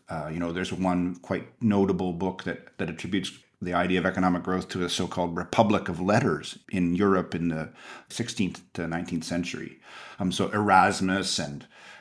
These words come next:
and, uh, you know, folks like Francis Bacon become central to the, to the process. But I think the,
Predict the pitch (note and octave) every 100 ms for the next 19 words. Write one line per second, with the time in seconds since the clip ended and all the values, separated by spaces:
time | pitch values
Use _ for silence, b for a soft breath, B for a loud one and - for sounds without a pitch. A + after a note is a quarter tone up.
0 | B E2 D#2+ D2+ D2+ D2+ - - _ _
1 | F#2+ F2 E2 G2 F2+ - F2+ F2 - A2
2 | A#2 A#2 - G2+ G2+ G#2 G2 G2 G2 F#2
3 | - F#2+ F#2 - F#2+ F2 - F#2+ F2+ G#2
4 | G2+ C3 B2 - B B B D3+ D3+ A3
5 | A#3 - B B - - A#2 G2+ -